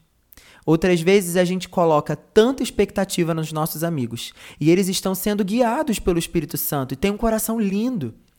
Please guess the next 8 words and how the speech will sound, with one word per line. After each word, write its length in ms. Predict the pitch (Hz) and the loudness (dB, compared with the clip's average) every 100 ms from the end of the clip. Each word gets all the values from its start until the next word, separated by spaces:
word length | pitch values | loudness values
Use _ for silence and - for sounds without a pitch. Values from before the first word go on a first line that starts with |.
| - - - | -20 -20 -8
mas 240 | 165 175 165 | 0 2 2
nós 720 | 165 165 175 214 214 151 147 | 0 0 0 2 2 0 -2
não 160 | 165 | -2
sabemos 840 | 180 180 165 139 160 190 208 151 - | -2 -2 -4 -2 0 2 0 -2 -6
como 200 | 165 165 | -8 -6
ser 460 | - 160 156 170 | -4 -2 -2 -2
bons 300 | 160 151 156 | -4 -4 -2
amigos. 560 | 175 180 175 127 - - | -2 0 -2 -4 -10 -14